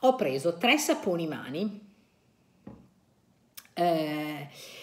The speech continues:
uno è a, alla mora e alla menta. Allora ragazzi, intanto il pack sono quelli nuovi, ok?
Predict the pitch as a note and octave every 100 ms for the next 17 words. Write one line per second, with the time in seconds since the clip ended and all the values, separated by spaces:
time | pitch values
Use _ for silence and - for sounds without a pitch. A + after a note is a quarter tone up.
0 | - - - - _ - A#3+ C#4+ D4 D#4
1 | D#4+ F4 - - G3+ G3+ A#3 A#3+ - -
2 | F#3 E3+ E3+ D#3+ D#3+ D#3 D3 D3 C#3+ C#3
3 | C#3 C#3 C#3 C#3 C#3+ C#3 C#3 C3+ C#3 C#3
4 | - _ _ - - - - - - -
5 | - - - G#3+ G#3+ F#3 F3+ C#3+ C#3+ D#3+
6 | A3+ - - - - F3+ E3 D3+ D3+ B2+
7 | A#2 A#2 - - B2+ - E3 C3 B2+ B2
8 | A#2+ - D#3+ D3+ F3 A3 C4 F#3 F#3 D#3
9 | D3 - - G#3 A3+ - E3+ C#3+ - C#3
10 | C#3 C#3+ B2 A2+ B2 E3+ G3+ - - _
11 | _ - - B2 A#2+ D3+